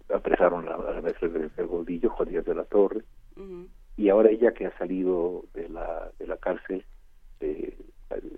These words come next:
Speaker 1: está, participa con un movimiento de Maestros por México, etcétera, ¿no? Si no sabemos nosotros distinguir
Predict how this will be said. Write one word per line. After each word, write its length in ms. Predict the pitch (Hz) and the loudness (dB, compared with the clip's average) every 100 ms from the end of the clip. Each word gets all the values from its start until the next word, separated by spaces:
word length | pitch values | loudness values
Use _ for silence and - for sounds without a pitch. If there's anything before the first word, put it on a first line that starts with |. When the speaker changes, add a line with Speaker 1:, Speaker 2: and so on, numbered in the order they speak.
| - - | -16 -16
Speaker 1:
está, 380 | - - - 90 | -16 -14 -2 -2
participa 480 | - 85 - - 87 - 87 - | 0 -4 -2 0 -2 -4 -12 -8
con 160 | 87 | -8
un 60 | 85 | -6
movimiento 500 | 90 82 87 - 82 | -8 -8 -8 -6 -4
de 160 | 80 - - - - | -4 -6 -16 -20 -8
Maestros 300 | 90 - - | -6 -6 -4
por 180 | 87 80 | -2 0
México, 480 | 95 - 92 - | 0 -2 -8 -8
etcétera, 360 | - - - - - - | -6 -6 -8 -10 -12 -8
¿no? 140 | 131 - - - - - - - - - - - - - - | -8 -10 -20 -20 -20 -20 -20 -20 -20 -20 -20 -20 -20 -16 -2
Si 100 | 104 | 0
no 260 | 107 185 185 | 4 2 2
sabemos 360 | 143 160 151 | -2 0 0
nosotros 420 | 123 127 - 123 | 2 2 2 0
distinguir 680 | - 87 - 82 85 101 - | 0 -6 -6 -8 -2 -2 -2